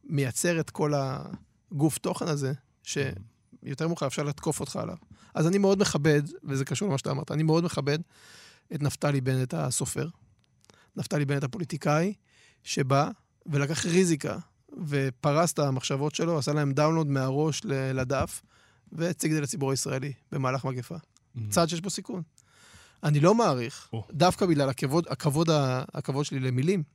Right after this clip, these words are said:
Speaker 1: כי אנחנו בסופו של דבר מורכבים ממילים, והמציאות שלנו מורכבת ממילים, את מה שהוא עשה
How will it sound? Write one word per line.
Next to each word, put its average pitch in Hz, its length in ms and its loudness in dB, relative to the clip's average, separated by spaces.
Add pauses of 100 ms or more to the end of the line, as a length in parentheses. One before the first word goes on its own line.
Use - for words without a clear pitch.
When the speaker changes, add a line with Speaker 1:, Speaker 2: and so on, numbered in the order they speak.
(140)
Speaker 1:
כי 156 80 -6
אנחנו 170 140 -6
בסופו 156 160 0
של 151 40 0
דבר 147 140 4
מורכבים 143 460 2
ממילים, 127 280 0 (560)
והמציאות 135 320 -2
שלנו 139 140 -4
מורכבת 127 360 -6
ממילים, 131 280 -4 (800)
את - 120 -6
מה 160 120 2
שהוא 160 160 0
עשה - 280 2